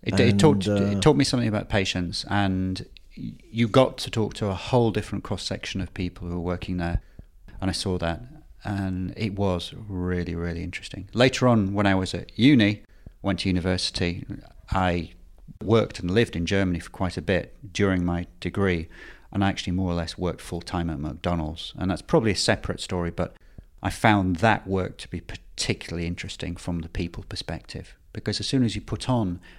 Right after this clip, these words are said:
Speaker 1: that uniform, it's a great leveler. And in those days, I remember that, so this is going back twenty-five years ago, it was green and white striped uniform shirt, and I think it was green trousers. It wasn't the most fetching, I have to admit,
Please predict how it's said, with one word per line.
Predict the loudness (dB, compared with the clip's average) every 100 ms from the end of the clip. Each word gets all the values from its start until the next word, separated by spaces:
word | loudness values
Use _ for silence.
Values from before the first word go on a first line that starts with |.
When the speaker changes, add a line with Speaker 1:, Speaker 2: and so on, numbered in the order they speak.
| -6
Speaker 1:
that | -2 -2 0
uniform, | 0 0 -4 -8 -8 -12 -18 -20 -20 -20 -10
it's | -8 -6
a |
great | 0 0 2
leveler. | -2 -2 -4 -8 -14 -10 -4
And | -2
in | -2 -2
those | -2 -2
days, | -2 -4 -2
I |
remember | 0 -2 -2
that, | -4 -6 -8
so | -10
this | -10 -8
is |
going | -6 -4
back | -6 -6
twenty-five | -8 -8 -6 -6 -2
years | 0 0
ago, | -2 -2 -2
it | -4
was | -6 -6
green | -4 -2 0
and | -2
white | -4 -6 -8
striped | -4 -4 -4 -8 -4
uniform | -2 -2 -2 -4 -2
shirt, | -2 2 2 0 -6 -14 -18 -20 -20 -20 -20 -20 -10
and | -10
I |
think | -8 -10
it |
was | -6
green | 0 0 0
trousers. | 2 2 2 0 -2 -6 -6
It | 0
wasn't | 0 2
the | 0
most | -2 -2
fetching, | -2 -2 0 0
I | 0
have | -2
to | -6
admit, | -2 -2 -2